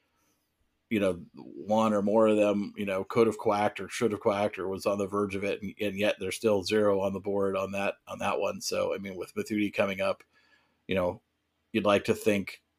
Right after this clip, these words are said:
maybe that's the guy who starts, um, who starts it there, right? And, and where does, you know,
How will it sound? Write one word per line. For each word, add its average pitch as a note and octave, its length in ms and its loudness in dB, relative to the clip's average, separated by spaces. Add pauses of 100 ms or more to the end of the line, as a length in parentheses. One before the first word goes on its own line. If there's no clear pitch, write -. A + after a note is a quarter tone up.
(140)
maybe G2 240 -2
that's F#2+ 280 0
the F#2+ 80 -6
guy F#2 320 0
who F#2 260 -8
starts, - 720 0 (200)
um, - 520 -8
who A#2 100 4
starts G2 380 4
it G#2 120 0
there, F#2 220 2
right? F#2+ 260 2
And, F#2+ 220 -6
and F#2+ 180 -8
where G2 240 -2
does, F#2 280 -4 (1000)
you G#2+ 140 4
know, F#2 240 4